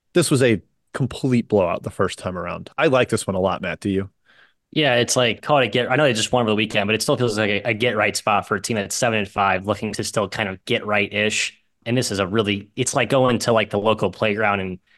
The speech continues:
Speaker 2: and playing a bunch of middle schoolers as a get right type of game. And just no offense to V M I, but that's just sort of what this roster and this team is at this point. It's a, truly a, uh,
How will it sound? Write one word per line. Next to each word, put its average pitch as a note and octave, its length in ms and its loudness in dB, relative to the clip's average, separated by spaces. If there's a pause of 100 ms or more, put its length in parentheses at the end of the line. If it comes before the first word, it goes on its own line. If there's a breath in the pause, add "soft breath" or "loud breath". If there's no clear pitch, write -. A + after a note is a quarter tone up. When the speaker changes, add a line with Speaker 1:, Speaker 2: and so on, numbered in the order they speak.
(320)
Speaker 2:
and G2 180 -8
playing F#2+ 360 0
a F2+ 280 0
bunch F#2+ 240 -4
of F#2+ 60 -6
middle G2+ 160 -2
schoolers F#2 420 -8
as F2+ 140 -8
a F2+ 60 -12
get F#2 220 -10
right F#2 220 -8
type F#2+ 220 -10
of F2 80 -12
game. F2 200 -10
And F2+ 140 -10
just - 220 -8
no G#2 120 2
offense G2 360 -2
to G2 100 -8
V G2 100 -4
M F#2 120 -4
I, F#2 160 -4
but G2 140 -10
that's G#2 160 -6
just G#2 140 -4
sort G2+ 120 -2
of F#2+ 60 -2
what F2+ 120 -4
this - 220 -10
roster F#2+ 340 -2
and F#2+ 160 -8
this F#2 120 -10
team G2 200 -8
is F#2 100 -8
at F#2+ 60 -12
this G2 140 -4
point. G2 260 -2
It's - 240 -6
a, A2+ 80 -6
truly A2 400 2
a, F#2+ 220 2
uh, F#2 180 0